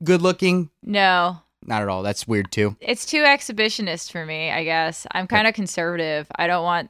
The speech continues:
Speaker 2: you know, my man to be showing his stomach to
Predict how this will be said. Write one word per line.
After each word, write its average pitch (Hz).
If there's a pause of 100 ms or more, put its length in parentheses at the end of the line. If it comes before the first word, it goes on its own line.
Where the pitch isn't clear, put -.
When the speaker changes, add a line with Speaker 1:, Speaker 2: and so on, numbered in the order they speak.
(120)
Speaker 2:
you 180
know, 170
my 165
man 156
to 160
be 147
showing 147
his 147
stomach 143 (200)
to 143